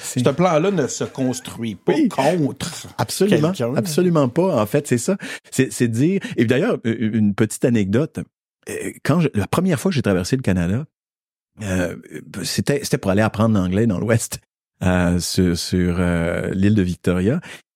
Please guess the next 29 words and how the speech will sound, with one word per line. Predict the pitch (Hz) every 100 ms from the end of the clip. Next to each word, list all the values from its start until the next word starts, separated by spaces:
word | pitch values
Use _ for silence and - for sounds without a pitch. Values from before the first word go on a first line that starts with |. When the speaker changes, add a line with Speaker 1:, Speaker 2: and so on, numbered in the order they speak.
| _ 98
Speaker 1:
Euh, | 92 87 87 90
et | - 92
puis, | - - 107
sur | 120
l'île | 120
de | 127
Vancouver | 104 98 113
à | 139
Victoria, | 101 87 95 110 156
je | 104
devrais | 92
dire. | 104 220 156 - - _ -
Et | 98
puis, | - 98 95
euh, | 90 87 85 78 76 67 69 67 76
je, | 85
c'était | - - -
peu | 127
après | 135 - 104
le, | 98 85
le | 80 78
référendum | 82 - 87 85 107
de | 95
quatre-vingts. | - 90 - 123 151
Puis | 85
les |
gens | 110
disaient, « | 196 127
Ah, | 139